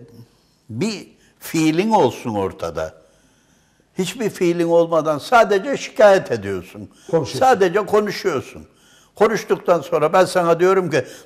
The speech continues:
Speaker 1: "Tut şunun ucundan da madem öyle burada bir kötülük var,
Speaker 2: düzeltelim
Speaker 1: tut
Speaker 2: bunu."
Speaker 1: şunun ucundan da beraber kaldıralım. diyorum. "Sen kaldır da ben arkandan gelirim." diyor. Kaçıyor.
Speaker 2: Evet. O da var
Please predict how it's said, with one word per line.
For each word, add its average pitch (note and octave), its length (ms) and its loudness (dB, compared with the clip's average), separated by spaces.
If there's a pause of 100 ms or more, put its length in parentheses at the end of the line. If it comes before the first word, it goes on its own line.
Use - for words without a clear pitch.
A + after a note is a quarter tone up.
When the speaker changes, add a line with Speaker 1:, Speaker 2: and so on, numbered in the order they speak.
(100)
Speaker 1:
"Tut C4 200 0
şunun F#3 260 -2
ucundan F#3 480 0
da E3 80 2
madem E3 400 2
öyle D#3+ 260 2
burada D#3 300 0
bir C3+ 60 -8
kötülük F#3+ 580 -4
var, B2+ 180 2 (840)
Speaker 2:
düzeltelim D#3+ 440 2
Speaker 1:
tut C#4+ 120 2
Speaker 2:
bunu." - 80 -2
Speaker 1:
şunun G3 280 0
ucundan F#3+ 460 0
da F3 120 2
beraber F#3 380 6
kaldıralım. F3 720 2
diyorum. D#3 360 2 (320)
"Sen E3 260 2
kaldır E3+ 320 0
da D#3 120 2
ben D#3 100 4
arkandan D3 520 0
gelirim." G#2+ 500 -2
diyor. D#2 200 -18 (1700)
Kaçıyor. G#2+ 480 -4 (1080)
Speaker 2:
Evet. A#2+ 180 -18 (460)
O C#3+ 140 -8
da D3+ 80 0
var A#2 120 -4